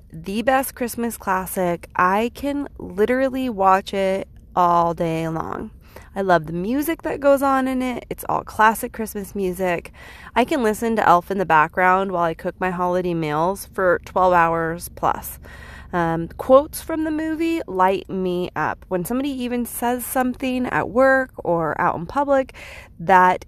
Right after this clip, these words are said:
remotely resembles an Elf quote, it just puts a smile on my face. The Code of the Elves is currently on my fridge, and if you're not familiar with the Code of the Elves, I'll, I'll share it with you.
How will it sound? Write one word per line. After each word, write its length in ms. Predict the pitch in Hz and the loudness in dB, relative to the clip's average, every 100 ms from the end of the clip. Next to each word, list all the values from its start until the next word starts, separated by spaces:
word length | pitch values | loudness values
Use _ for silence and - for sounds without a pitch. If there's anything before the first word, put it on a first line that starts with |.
| - | -18
remotely 600 | - 202 196 202 208 240 254 | -2 0 2 4 4 2 0
resembles 580 | 214 202 165 180 202 | 0 0 0 0 -2
an 140 | - - | -2 0
Elf 320 | 131 160 - | 2 2 0
quote, 340 | - 277 277 277 - | -2 2 2 0 -2
it 220 | 208 - - | -4 -4 -10
just 360 | - 185 180 - | 0 0 0 -8
puts 380 | - 202 190 - | -4 -2 -2 -4
a 60 | 196 | -8
smile 540 | - 180 170 156 160 - | -6 -4 0 0 -2 -6
on 520 | - 165 156 151 151 147 - - - - - | -2 0 2 0 -4 -8 -18 -20 -20 -20 -8
my 280 | 165 151 156 | 0 0 0
face. 400 | - - - - - - - - - - | -4 -6 -14 -18 -20 -20 -20 -20 -20 -4
The 120 | 277 214 | 2 2
Code 300 | - 233 247 | 4 6 6
of 120 | 240 | 4
the 180 | 262 - | 2 4
Elves 600 | 165 160 233 349 349 - - - - - - | 4 4 0 -4 -14 -16 -20 -20 -20 -10 0
is 220 | 262 247 | 0 0
currently 720 | - 226 190 175 190 240 254 - - | -2 2 2 2 0 -2 -2 -6 0
on 180 | 180 175 | 2 2
my 180 | 247 370 | 0 0
fridge, 460 | 254 220 311 - - - | 4 2 2 -6 -14 -4
and 100 | 190 | -2
if 80 | 185 | 0
you're 100 | 220 | 4
not 200 | 202 - | 4 4
familiar 500 | 359 339 254 226 226 | 2 4 2 2 0
with 140 | 220 | -2
the 60 | 220 | -4
Code 200 | 196 170 | -2 -2
of 80 | 214 | 2
the 80 | |
Elves, 300 | 285 240 262 | 6 6 4
I'll, 200 | 208 196 - | -4 -4 -4
I'll 100 | 185 | -6
share 240 | - 214 | 0 0
it 60 | - | 2
with 180 | 170 175 | -2 -2
you. 220 | 185 | -4